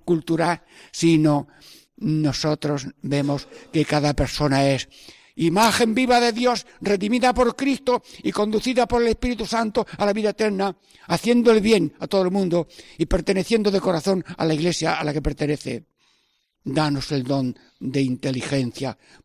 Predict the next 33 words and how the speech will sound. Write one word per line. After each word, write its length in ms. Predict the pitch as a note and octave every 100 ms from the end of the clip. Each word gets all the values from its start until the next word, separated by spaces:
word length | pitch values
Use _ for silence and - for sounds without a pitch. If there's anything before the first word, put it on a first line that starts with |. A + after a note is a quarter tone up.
| _
para 240 | C3+ B2
no 140 | C#3 C3
quedarnos 540 | B2+ B2+ B2 B2 -
en 120 | -
la 60 | A#2+
superficie 580 | C#3+ C3+ A#2 C#3 C3+ B2
de 80 |
las 140 | A#2+ G#2
cosas 440 | D#3 C#3+ - - -
ni 200 | C#3+ C#3
de 100 | C3+
las 100 | B2
personas. 500 | D3+ - D3+ - - _ _ - - - -
Danos 420 | - F#3+ G3+ -
el 160 | F#3 E3+
don 380 | G#3+ G#3 E3+ - _ _ -
de 480 | E3 F3 E3+ - _ _
cien-, 460 | - C4 B3+ A#3 -
de 180 | F#3+ G3
consejo. 720 | G3 F3 B3 C#4 - G3 - - -
Señor, 500 | - C#3 D3 F3+ C#3 - -
dar 180 | - C#3+
un 120 | C#3
consejo, 600 | - A#2+ - G3+ C#3+ C#3+ - _ -
recibir 340 | C#3 D3+ D#3+
un 100 | C#3+
consejo, 580 | C#3+ B2+ G3 - - - - - -
ser 260 | - F3+
capaz 300 | - C#3 E3+
de 100 | D#3
ser 240 | C3+ E3+ D#3+
conducido. 720 | D#3 C#3+ C3 A3 F#3+ E3 - _ _ _
Señor, 500 | - C#3+ C3+ D#3 B2+